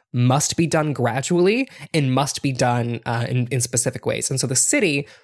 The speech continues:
wants to exert influences of control over this area, and so your job is to go in there, officially, your job is to go in there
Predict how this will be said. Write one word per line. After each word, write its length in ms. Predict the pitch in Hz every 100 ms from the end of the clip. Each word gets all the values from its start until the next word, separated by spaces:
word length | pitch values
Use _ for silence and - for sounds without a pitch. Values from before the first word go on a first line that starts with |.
| _ _ -
wants 420 | 127 170 202 -
to 140 | 202
exert 420 | 180 135 135 127 -
influences 640 | 139 131 143 131 127 131
of 100 | 120
control 520 | - 120 - 170 156 -
over 200 | 143 151
this 160 | 147 -
area, 340 | 123 117 117 123
and 120 | 120
so 120 | -
your 340 | 113 117 143 196
job 400 | 160 143 127 120
is 120 | 117
to 80 | -
go 280 | 113 117 151
in 200 | 196 190
there, 360 | 113 90 147 - _ _
officially, 720 | 123 185 180 139 - - -
your 100 | -
job 240 | 139 147 139
is 120 | 127
to 80 | 123
go 220 | 120 131
in 140 | 156
there 280 | 120 110 113